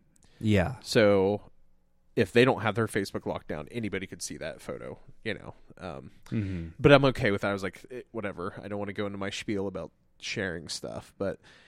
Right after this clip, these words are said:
Speaker 2: so what I've done is I want to be able to have family members easily share things, 'cause that is one of the great things about Facebook and, you know,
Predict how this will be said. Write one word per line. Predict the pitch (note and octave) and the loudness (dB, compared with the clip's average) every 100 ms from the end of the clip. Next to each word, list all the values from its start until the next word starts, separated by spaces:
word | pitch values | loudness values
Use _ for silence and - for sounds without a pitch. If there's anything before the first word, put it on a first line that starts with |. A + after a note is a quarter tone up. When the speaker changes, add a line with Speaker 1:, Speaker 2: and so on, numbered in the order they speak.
| _ - _ _ | _ -20 _ _
Speaker 2:
so | - C#3 | 4 6
what | C3 D#3 | 10 10
I've | C#3+ B2+ G#2 - - A2 _ _ _ _ _ _ _ _ - - B2 - _ _ D3+ | 10 8 4 -8 -12 -14 _ _ _ _ _ _ _ _ -10 -8 -8 -12 _ _ 2
done | E3 E3 C3+ A#2 A#2 - | 6 8 6 4 -2 -6
is | D3 C3 A#2+ - - | -2 0 0 -4 -4
I | B2+ | -2
want | D3+ F#3+ | -2 -4
to | - - C3 B2 A#2 - - _ _ - _ - - - - - _ _ _ | -6 -4 -2 -2 -4 -8 -20 _ _ -20 _ -20 -20 -20 -20 -20 _ _ _
be | C#3+ | 2
able | C#3 C3 B2+ | 4 4 0
to | C3 | -2
have | G#2+ G#2 | -6 -4
family | G#2 G#2 | -4 -4
members | G2 G2 F#2+ - | -4 -6 -8 -8
easily | C#3 G#2+ G#2 G2 F#2+ _ | -8 -6 -4 -4 -8 _
share | - F2+ | -6 -6
things, | E2 - - | -6 -10 -6
'cause | D3 | 0
that | G3 | 2
is | D#3+ | 2
one | B2+ A2 | 0 -4
of | |
the | - | -4
great | F2+ E2 | -6 -6
things | - D#2+ | -10 -10
about | - - | -12 -12
Facebook | - F2 - D2+ - - | -8 -8 -8 -14 -14 -20
and, | - - _ _ _ | -20 -20 _ _ _
you | G#2+ | -12
know, | C2+ - | -12 -12